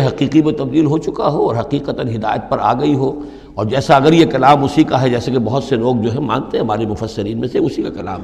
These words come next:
ہے۔ اب وہ اللہ کا ذکر جس طرح کر رہی ہے، میں نے اب جو ہے اس پر س-، صحیح صحیح بات کہہ دی ہے، اللہ خائنوں کی بات کو راہیاب نہیں کرتا، اور میں اپنے نفس کو بری نہیں کہتی۔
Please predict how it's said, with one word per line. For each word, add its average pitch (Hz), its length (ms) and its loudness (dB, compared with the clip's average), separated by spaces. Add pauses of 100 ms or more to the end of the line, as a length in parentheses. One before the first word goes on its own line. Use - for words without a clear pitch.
ہے۔ - 60 -14 (500)
اب 120 140 2
وہ 123 60 6
اللہ 127 280 6
کا 143 80 6
ذکر 139 220 2
جس 127 180 -2
طرح 135 160 -2
کر 123 200 -4
رہی 120 260 0
ہے، 113 120 -2 (420)
میں 113 160 0
نے 143 100 4 (420)
اب 117 320 -4
جو 120 140 -2
ہے 127 140 2 (100)
اس 110 160 -8
پر 123 140 0 (180)
س-، 104 340 -10
صحیح 139 160 2
صحیح 131 260 0
بات 117 240 0
کہہ 120 120 -4
دی 131 220 0
ہے، 117 140 -2
اللہ 113 340 0 (400)
خائنوں 143 480 4
کی 143 180 2 (200)
بات 120 280 2
کو 127 200 2
راہیاب 123 440 4
نہیں 120 160 0
کرتا، 117 400 -4 (340)
اور 123 100 2
میں 131 180 4
اپنے 135 280 2
نفس 131 240 0
کو 151 120 2
بری 131 240 2
نہیں 123 180 0
کہتی۔ 120 400 -4